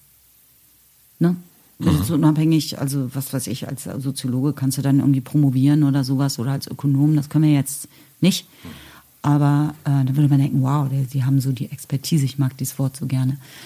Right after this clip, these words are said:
Speaker 1: Ähm,
Speaker 2: Das ist ein wirklich
Speaker 1: aber
Speaker 2: schönes Wort.
Speaker 1: Ja, genau,
Speaker 2: Ja.
Speaker 1: aber ich denke mal, in der Schauspielerei, da kann mir jetzt erstmal keiner an den Wagen pinkeln. Das ist vielleicht eher die Terminologie für meinen Beruf oder so.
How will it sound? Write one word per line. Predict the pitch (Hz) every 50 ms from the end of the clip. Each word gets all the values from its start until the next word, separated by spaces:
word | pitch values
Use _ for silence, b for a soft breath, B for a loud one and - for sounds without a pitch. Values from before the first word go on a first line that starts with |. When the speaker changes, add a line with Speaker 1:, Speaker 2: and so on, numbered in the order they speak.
| B B B B B _ _ _ -
Speaker 1:
Ähm, | 143 139 135 131 131 131 135 131 139 143 143 B B B B B B _ _ _ _ _ _ _ _ _ _ _ -
Speaker 2:
Das | - -
ist | - 90 82
ein | 82
wirklich | 87 - -
Speaker 1:
aber | 160 165 170
Speaker 2:
schönes | 90 85 - - -
Wort. | 85 87 - -
Speaker 1:
Ja, | - 180 185 185 170 147
genau, | 143 147 175 165 170 160
Speaker 2:
Ja. | -
Speaker 1:
aber | - 160 175 170 -
ich | 175 -
denke | - 202 196 202 196 208
mal, | 202 196 190
in | 185
der | 180 175
Schauspielerei, | 175 - 175 180 180 180 185 170 156 151 156 160
da | 160 151
kann | - 143 147 160
mir | 156 147
jetzt | 143 139 -
erstmal | 135 131 - - 139 127
keiner | - 131 131 131 131 127 135 -
an | - 135
den | 131 131 127 131 135 123
Wagen | 127 113 113 120 113
pinkeln. | 107 113 113 117 113 - 120 120
Das | 123 123 -
ist | 131 127
vielleicht | - - 127 123 123 120 - - B B B B B B B _
eher | - 131 127 127 127
die | - 127 123 120
Terminologie | - - - 113 117 123 117 120 120 117 113 107 - - 123 120
für | - - - 120
meinen | 113 117 113 123 120 110
Beruf | 113 107 123 131 120 -
oder | - - 107 - -
so. | 127 143 175